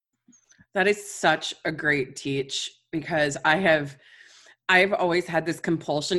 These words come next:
even though I know what the best practices are, sometimes when you get to the end of your article or your blog post or whatever it is that you're writing, you're just being like,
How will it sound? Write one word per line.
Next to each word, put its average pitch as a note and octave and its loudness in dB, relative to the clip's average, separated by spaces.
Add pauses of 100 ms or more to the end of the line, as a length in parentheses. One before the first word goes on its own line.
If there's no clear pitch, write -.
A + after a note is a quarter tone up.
even A#3+ -2
though A#3+ 4
I G#3+ 2
know G3+ 2
what G#3 0
the G3+ -2
best F#3+ -2
practices G3 -2
are, G#3+ 6
sometimes A#3+ 0
when D4+ 2
you C#4 2
get F#3 -2
to G#3 -6
the - -2
end D#3+ 2
of E3+ -2
your D#3 -6
article C#3 -2
or G3 -2
your D#3 -4
blog D3+ 0
post E3 -4
or D3 -2
whatever F#3 0
it B3 4
is G#3+ 0
that F#3 0
you're D#3 -2
writing, E3+ 2
you're F3+ 0
just F3+ -8
being F3+ 0
like, F3 -2